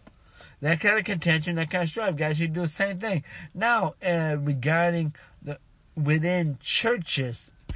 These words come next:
in the Church of God, this stuff's not gonna happen. You, we may slip now and then and say that, but it's violently saying something. How many times do we go to God and we whine? I said, "Well,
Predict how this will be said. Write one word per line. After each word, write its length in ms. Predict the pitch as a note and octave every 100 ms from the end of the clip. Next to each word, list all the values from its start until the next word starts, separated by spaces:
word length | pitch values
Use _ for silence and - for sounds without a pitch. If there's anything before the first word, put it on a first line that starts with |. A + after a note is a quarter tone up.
| -
in 320 | G3 G#3 D#3
the 100 | F3+
Church 340 | D#3+ A3+ A3 F3+
of 120 | E3
God, 340 | G3 A3 A3+ E3+ - - -
this 160 | D#3 F3
stuff's 300 | G#3+ F3+ D3
not 200 | F3 E3+
gonna 160 | E3 C#3+
happen. 480 | D#3+ E3 C3 A2+ - - _ _ _ - - -
You, 180 | C#3 C#3 E3
we 140 | E3 F3+
may 180 | F3 D3+
slip 540 | - - D3+ G#3+ - -
now 320 | B2 C#3+ D3
and 100 | C#3+
then 280 | D3 D3+ D3+ _ _ -
and 140 | C3+
say 280 | - F#3 F#3+
that, 220 | C#3 C3+ - - - - -
but 140 | D3+
it's 260 | C#3+ B2 - - -
violently 520 | C#3+ E3 E3 D3+ C#3+
saying 320 | - F3+ F3+
something. 380 | - C#3+ C3 B2+ - - -
How 140 | G#3
many 200 | A#3 A3
times 320 | G3+ G3+ E3+
do 80 | D3
we 140 | E3 F#3
go 200 | F#3+ F3
to 60 |
God 320 | D3 E3+ F3+
and 120 | D3+ C#3
we 80 |
whine? 460 | C#3 D#3+ F3 D#3 C#3
I 80 | D3+
said, 220 | D3+ D#3+
"Well, 160 | F3